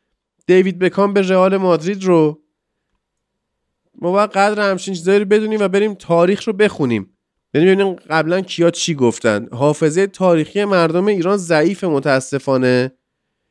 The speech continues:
نمی‌دونم تونستم با همچین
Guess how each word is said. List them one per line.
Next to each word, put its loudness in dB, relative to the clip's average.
نمی‌دونم 0
تونستم -2
با -2
همچین 0